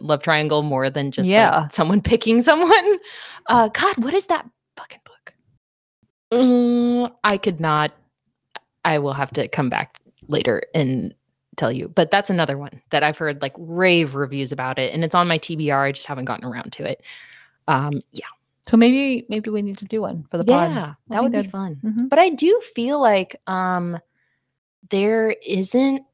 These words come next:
Speaker 1: as much, like, inclusivity with that as there should be. 'Cause I feel like all the Book Talk books are always just heteronormative
Speaker 2: Mm-hmm.
Speaker 1: relationship. And it's like, how about we kinda, like, lift up these books that are maybe, like, not?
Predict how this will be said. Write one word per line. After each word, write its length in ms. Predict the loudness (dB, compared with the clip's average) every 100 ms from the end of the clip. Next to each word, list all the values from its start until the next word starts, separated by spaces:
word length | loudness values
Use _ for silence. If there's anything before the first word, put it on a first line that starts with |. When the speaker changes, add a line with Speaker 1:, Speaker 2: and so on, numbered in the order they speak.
| _ _ _ _ _
Speaker 1:
as 320 | 0 0 -2
much, 960 | -4 -2 0 0 0 -2 -4 -2 -4 -8 _ _ _ _ _ _
like, 200 | -8 -8 -6
inclusivity 800 | -8 -4 -4 -2 -4 -2 0 2
with 160 | 2
that 260 | 2 2 2
as 120 | -2
there 140 | -4 -4
should 340 | -8 -10 -12 _
be. 300 | -20 -20 -20 _ _ -10
'Cause 140 | -2
I 80 | -2
feel 180 | 2 2
like 140 | 4
all 140 | 4
the 80 | 4
Book 220 | -2 -6
Talk 260 | -4 -6 -4
books 240 | -8 -6
are 100 | -2
always 320 | 2 2 0 -6
just 280 | -12 -12 _ _ _ _
heteronormative 1300 | -16 -6 -2 0 0 -2 -2 -2 -4 -4 -4 -4 0
Speaker 2:
Mm-hmm. 240 | 0 2
Speaker 1:
relationship. 800 | 4 4 2 0 -2 -6 -8 -8
And 120 | -6 -6
it's 160 | -4
like, 160 | -8 -6
how 100 | -6
about 140 | -6
we 100 | -6
kinda, 260 | -6 -4 -2
like, 220 | -4 -2
lift 200 | -6 -4
up 140 | -6 -2
these 160 | -2
books 240 | -2 -4 -4
that 160 | -2
are 60 | 0
maybe, 240 | 0 -2
like, 200 | -2 0
not? 560 | 2 2 2 -2 _